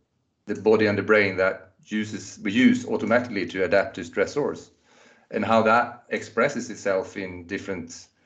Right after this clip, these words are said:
patterns, which we as chiropractors labels as subluxation,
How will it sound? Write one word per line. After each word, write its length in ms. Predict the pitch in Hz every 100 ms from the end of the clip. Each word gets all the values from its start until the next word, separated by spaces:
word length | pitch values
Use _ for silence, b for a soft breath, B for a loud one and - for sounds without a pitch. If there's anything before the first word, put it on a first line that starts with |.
| b b b _ -
patterns, 520 | 123 123 113 90 -
which 240 | 95 95
we 200 | 110 101
as 140 | 95 -
chiropractors 800 | 104 131 123 104 98 - - - - 110
labels 760 | 110 123 139 123 98 95 -
as 260 | - 98 -
subluxation, 1160 | - - 101 98 90 101 98 95 101 92 90